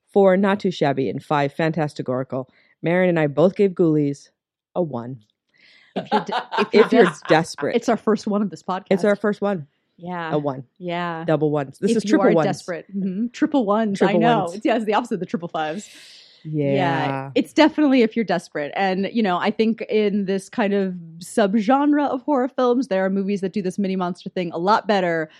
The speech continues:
Speaker 2: So my advice is do not get fooled by the toilet and the cute suspenders on the poster.
Speaker 1: Go rent Gremlins.
Speaker 2: Correct, 'cause it's kind of a waste of time.
Speaker 1: Yeah.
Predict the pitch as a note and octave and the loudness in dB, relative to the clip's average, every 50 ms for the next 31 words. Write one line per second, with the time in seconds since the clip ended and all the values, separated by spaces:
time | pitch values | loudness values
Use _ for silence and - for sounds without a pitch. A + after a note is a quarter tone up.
0 | - _ _ - - F#3+ G3 A#3 C#4 D#4 D4 C4 B3 B3+ A#3+ A3+ A3 A3 A#3+ - | -20 _ _ -10 -6 -2 0 2 4 4 4 4 4 6 6 6 6 4 2 0
1 | G#3 F#3 - F#3 G#3 G#3 G#3+ - E4 - _ - F#4 E4+ D#4 D4 C#4 C#4 B3+ A3+ | -2 -6 -4 -2 -2 -2 0 -2 -4 -2 _ 4 6 6 6 4 4 2 2 2
2 | - G#3 G3+ - - - - C#4 D#4 E4 D4 A3 G3 F#3+ F#3+ G3 - - F#3+ F3 | 2 2 2 0 -4 -4 -2 0 0 0 2 2 2 2 0 0 -4 -8 -8 -8
3 | F3 - - - - D4 D4 - E4 - - F4 D4 C4+ A#3+ F#3+ F#3 F3+ F3 F3+ | -8 -10 -6 -2 0 0 0 0 -4 -6 -2 -2 0 0 0 -2 -2 -4 -6 -6
4 | F#3 - - G#3 A3 B3 - - D4+ A3 A3 - - G#3 F#3 E3 E3 D#3+ D#3+ D#3+ | -8 -8 -8 -6 -6 -6 -4 -2 0 -2 -2 -2 -4 -4 -2 -2 -2 -2 -4 -2
5 | - D3 D3+ D3 E3 F#3+ G3 F#3 F#3+ F3+ F3 E3+ D#3+ D#3+ D#3 D#3 D3+ D#3+ D#3 - | 0 2 2 2 2 0 0 2 2 4 4 4 4 2 2 2 0 -2 -4 -6
6 | - - F3+ F3 E3+ D3+ C#3 - _ _ - G3+ F3+ E3+ D#3+ - - - - - | -8 -6 -4 -2 -2 -2 -4 -6 _ _ -8 -6 -6 -6 -8 -12 -20 -20 -20 -20
7 | - - - - E3+ F3+ F3+ F#3+ F#3 F3 F#3+ E3+ D#3+ E3+ D#3+ E3 - - - - | -20 -18 -12 -8 -6 -6 -4 -4 -4 -4 -4 -4 -4 -4 -6 -6 -8 -10 -16 -20
8 | - - _ - - - - - - - - C3+ C3 G3 | -20 -20 _ -16 -18 -18 -18 -20 -18 -12 -6 -6 -6 -6